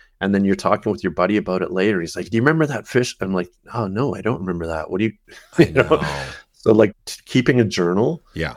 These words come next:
Speaker 1: is something that's huge for me now and takes up some time.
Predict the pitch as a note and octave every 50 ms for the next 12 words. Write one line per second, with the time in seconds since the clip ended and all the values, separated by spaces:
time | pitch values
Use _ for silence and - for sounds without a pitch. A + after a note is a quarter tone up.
0 | _ - G#2+ G2+ F#2+ F#2 F2+ - - - - - - - - G#2+ F#2 - G#2+ G2
1 | F#2+ F2+ F2 F2 - - - - G2+ G2 G2 F#2 F2+ E2+ D#2+ - - - - -
2 | - - - - G2 F2 F2 F2 E2 D#2+ D#2+ D#2 C#2+ C#2 - - G2+ - - _
3 | _ - G#2 G2+ F#2 - - - A2 G#2+ - B2 - - - A2 G2 - C#3+ D3+
4 | - -